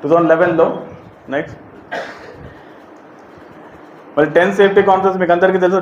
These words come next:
టెన్ సేఫ్టీ కాన్సెప్ట్స్లో డీటెయిల్గా ఇచ్చాం, సేఫ్టీ, సేఫ్టీ మేనేజ్‌మెంట్ ప్లాన్ గురించి డీటెయిల్గా ఇచ్చాం. ఇవన్నీ సర్క్యులర్స్ మీకు తెలిసే ఉంటుంది అనుకుంటాను. రిస్క్ కార్డు, ప్రాబబిలిటీ, ఎక్స్‌పోజర్, ఏ యాక్టివిటీ అయినా తీసుకుంటే మనం, ఎగ్జాంపుల్ ఇప్పుడు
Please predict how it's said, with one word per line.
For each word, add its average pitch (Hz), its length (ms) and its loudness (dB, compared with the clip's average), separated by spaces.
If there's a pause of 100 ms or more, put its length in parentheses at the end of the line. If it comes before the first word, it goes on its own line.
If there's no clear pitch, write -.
టెన్ 165 180 0
సేఫ్టీ 180 260 -2
కాన్సెప్ట్స్లో 180 340 -2 (120)
డీటెయిల్గా 185 420 2
ఇచ్చాం, 180 200 0 (100)
సేఫ్టీ, 165 240 0 (260)
సేఫ్టీ 160 280 2
మేనేజ్‌మెంట్ 165 320 0
ప్లాన్ 160 200 2
గురించి 165 200 -6
డీటెయిల్గా 160 360 2
ఇచ్చాం. 160 180 -6 (920)
ఇవన్నీ 190 300 4
సర్క్యులర్స్ 202 420 2 (180)
మీకు 202 160 -2 (180)
తెలిసే 170 300 2
ఉంటుంది 190 200 0
అనుకుంటాను. 170 380 2 (100)
రిస్క్ 185 240 0
కార్డు, 180 300 4 (260)
ప్రాబబిలిటీ, 180 540 4 (100)
ఎక్స్‌పోజర్, 175 500 2 (280)
ఏ - 20 6 (100)
యాక్టివిటీ 196 340 2
అయినా 196 180 -2
తీసుకుంటే 190 340 -2 (100)
మనం, 170 140 0 (680)
ఎగ్జాంపుల్ 196 340 2
ఇప్పుడు 185 180 0